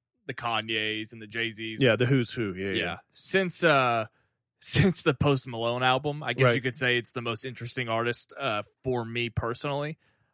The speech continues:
Speaker 1: uh, to, to come out. I, I'm not excited in the sense that I haven't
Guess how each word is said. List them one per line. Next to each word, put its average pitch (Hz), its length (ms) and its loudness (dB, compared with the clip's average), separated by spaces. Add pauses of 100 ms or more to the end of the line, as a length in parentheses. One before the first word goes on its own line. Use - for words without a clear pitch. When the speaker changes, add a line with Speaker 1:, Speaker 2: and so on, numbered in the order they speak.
(120)
Speaker 1:
uh, 107 340 -2 (340)
to, - 100 -10 (120)
to 127 200 -6
come 120 240 -2
out. 113 300 2 (240)
I, 151 360 2 (680)
I'm 143 240 2
not 135 360 4
excited 123 600 -2 (140)
in 135 100 -4
the 120 100 -6
sense 127 380 -6
that 110 280 -4 (840)
I 139 120 4
haven't 120 440 0